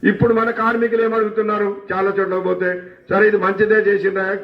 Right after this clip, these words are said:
చచ్చిపోయినోడికి యాక్సిడెంట్లో చచ్చిపోతే ఇస్తున్నారు, కానీ అనారోగ్యం వల్ల చచ్చిపోతే ఏం వస్తలేదు కదా, రూపాయి వస్తలేదు కదా,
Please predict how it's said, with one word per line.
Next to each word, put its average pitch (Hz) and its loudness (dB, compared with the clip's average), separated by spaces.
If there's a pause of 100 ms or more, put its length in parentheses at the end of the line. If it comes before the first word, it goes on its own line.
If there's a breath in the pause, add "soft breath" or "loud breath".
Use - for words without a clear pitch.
చచ్చిపోయినోడికి 175 -4 (200)
యాక్సిడెంట్లో 170 2
చచ్చిపోతే 165 -6
ఇస్తున్నారు, 131 -4 (420 loud breath)
కానీ 311 2
అనారోగ్యం 240 0
వల్ల 233 -2
చచ్చిపోతే 208 -2
ఏం 208 0
వస్తలేదు 196 0
కదా, 190 -2
రూపాయి 180 -2
వస్తలేదు 170 -2
కదా, 147 -2